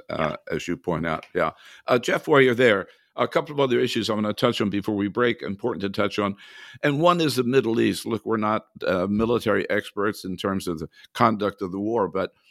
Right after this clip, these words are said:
Speaker 1: we could talk about the political fallout of the Middle East. Uh, the United States strongly,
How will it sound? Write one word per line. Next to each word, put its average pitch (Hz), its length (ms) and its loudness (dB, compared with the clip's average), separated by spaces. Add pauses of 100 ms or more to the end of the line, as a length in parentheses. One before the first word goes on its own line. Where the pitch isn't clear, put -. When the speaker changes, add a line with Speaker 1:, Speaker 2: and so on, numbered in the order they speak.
(220)
Speaker 1:
we 123 60 -10
could 139 140 -8
talk 160 200 4
about 123 300 0
the 107 80 -6
political 131 580 0
fallout 87 680 -2
of 90 120 -8
the 95 100 -2
Middle 92 320 -2
East. 87 380 -4
Uh, 90 120 0
the 95 100 -2
United 123 380 -2
States - 480 -4 (340)
strongly, 131 760 2